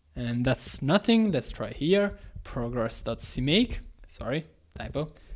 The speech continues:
cmake. Let's see what happens. Loading, file name, progress.cname. Right now there's nothing from both of them. Let's try an easier one, like, I don't know, this is all K D build stuff.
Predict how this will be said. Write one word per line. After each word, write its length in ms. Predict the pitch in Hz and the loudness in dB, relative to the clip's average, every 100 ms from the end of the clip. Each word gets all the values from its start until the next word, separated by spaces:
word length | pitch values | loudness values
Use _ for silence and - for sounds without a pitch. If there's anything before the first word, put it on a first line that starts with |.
| - | -14
cmake. 640 | - 117 113 120 214 - - - - - | -10 -6 -4 0 0 0 -4 -12 -10 -4
Let's 160 | 127 - | -4 -2
see 100 | 131 | -2
what 220 | 117 110 | -2 -2
happens. 500 | 156 160 190 180 - | -4 -2 -2 -2 -6
Loading, 440 | 127 123 156 202 - - _ | -8 -2 0 -2 -4 -14 _
file 220 | - 117 | -4 -2
name, 380 | 127 127 131 127 131 _ | 0 2 2 0 -4 _
progress.cname. 1160 | - 127 120 - - - - 139 196 240 247 - - - _ | -12 -8 -6 -8 -10 -10 -4 2 6 6 4 0 -14 -20 _
Right 180 | 190 190 | 4 6
now 160 | 160 | 4
there's 380 | 160 147 139 - - | 6 4 2 -2 -4
nothing 720 | 139 131 143 180 185 175 170 | 0 4 6 6 6 6 6
from 280 | - 127 117 | 4 0 2
both 200 | 127 147 | 2 4
of 80 | 185 | 8
them. 180 | 214 226 - - - - | 8 6 -2 -16 -14 -8
Let's 160 | 131 | -6
try 200 | - 127 | -2 0
an 200 | 117 117 | 0 2
easier 300 | 147 160 175 | 2 2 2
one, 580 | 175 185 180 180 175 175 | 4 2 4 2 0 -2
like, 240 | 123 117 | -4 -6
I 120 | 123 120 | -8 -6
don't 200 | 120 117 | -4 -4
know, 300 | 117 120 117 - - - | -2 -4 -6 -12 -16 -10
this 200 | 120 120 | -8 -6
is 200 | 117 110 | -6 -6
all 340 | - 131 127 123 | -6 -2 -2 -2
K 220 | - 131 | -2 -4
D 260 | 117 117 117 | -2 -2 -2
build 380 | 123 117 117 | -2 -2 -2
stuff. 480 | 123 - 123 127 - | -6 -6 -4 -4 -8